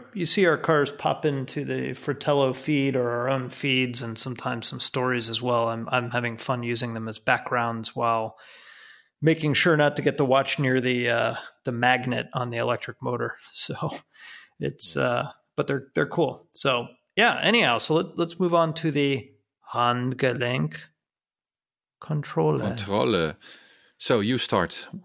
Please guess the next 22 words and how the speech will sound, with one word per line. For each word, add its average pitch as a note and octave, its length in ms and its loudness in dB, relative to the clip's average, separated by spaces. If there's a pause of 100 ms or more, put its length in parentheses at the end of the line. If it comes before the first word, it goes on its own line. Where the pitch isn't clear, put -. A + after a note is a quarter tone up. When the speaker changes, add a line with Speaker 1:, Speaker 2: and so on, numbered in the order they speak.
(140)
Speaker 2:
What's - 140 -2
Speaker 1:
I D#3+ 40 4
Speaker 2:
on E3+ 60 6
Speaker 1:
will A3 80 8
Speaker 2:
your G#3 60 4
Speaker 1:
start. A#2+ 280 4
Speaker 2:
Handgelenk F#2 320 0
today? F2+ 380 0 (180)
Speaker 1:
I D2 100 -4
will. D#3 380 -2 (120)
So - 220 -4
today D#3+ 340 0
is D3+ 400 0
a C3+ 80 0
Tuesday, D#3 680 -2 (140)
and, C#3 400 -6
uh, C3 400 -4 (160)
I'm C3 200 -6
appropriately D3+ 680 0
wearing B2+ 260 -2
a A#2+ 40 -8
Speedmaster. D#3+ 960 0